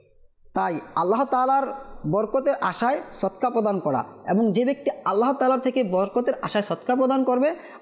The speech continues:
আল্লাহ তাআলা তার মাঝ থেকে অহংকার <coughs> এবং তার কিছু মন্দ স্বভাব, গর্ব করা নিয়ে সেগুলোকে দূর করে দিবেন। তো আল্লাহ তাআলা আমাদেরকে এই সৎকার ফজিলতগুলো গ্রহণ করার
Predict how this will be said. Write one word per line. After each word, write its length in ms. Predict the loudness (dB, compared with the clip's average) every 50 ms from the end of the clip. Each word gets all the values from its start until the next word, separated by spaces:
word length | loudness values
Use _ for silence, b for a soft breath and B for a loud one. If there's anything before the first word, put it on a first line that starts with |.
| -6 -2
আল্লাহ 320 | 0 2 2 2 2 0
তাআলা 260 | 0 2 2 2 2
তার 300 | 0 0 0 2 2 2
মাঝ 200 | 2 2 2 0 -2 -2 -4
থেকে 400 | -4 -2 0 0 0 0 0 -4 -8 -12 -10 -4 -2
অহংকার 600 | 0 0 2 2 2 2 2 2 0 0 0 0
<coughs> 580 | 0 -2 -2 -4 -6 -10 -8 -4 -2 0 2
এবং 360 | 2 2 2 2 2 0 -2 -6 -10 -18 -10 -4 -2
তার 140 | -2 0
কিছু 220 | 0 0 0 2 4
মন্দ 280 | 4 4 4 4 4
স্বভাব, 340 | 4 2 2 2 2 0 0 -2 -8 -14 -14 -14 -14 -12 -8 -4 0
গর্ব 340 | 0 2 2 4 2 2 2
করা 240 | 2 2 2 2
নিয়ে 240 | 2 2 2 2 0 -2 -6 -12 -14 -10 -6 -2
সেগুলোকে 400 | 0 2 2 2 2 2 2 0
দূর 300 | 0 2 2 2 2 2
করে 220 | 2 2 2 2
দিবেন। 240 | 0 -2 -4 -4 -6 -8 -12 -20 -20 -20 _ _ _ _ _ _ _ _ _ _
তো 80 | -8 -2
আল্লাহ 280 | 0 2 2 2 2 2
তাআলা 220 | 2 2 2 0
আমাদেরকে 600 | 0 0 0 0 2 2 2 2 2 2 0 0
এই 460 | 0 0 -2 0 2 2 2 2 2 0
সৎকার 460 | 0 0 -2 -2 -2 -2 0 0 0
ফজিলতগুলো 560 | 0 2 2 4 4 4 4 4 2 2 2
গ্রহণ 300 | 2 0 0 0 -2 -2
করার 260 | 0 0 0 0 0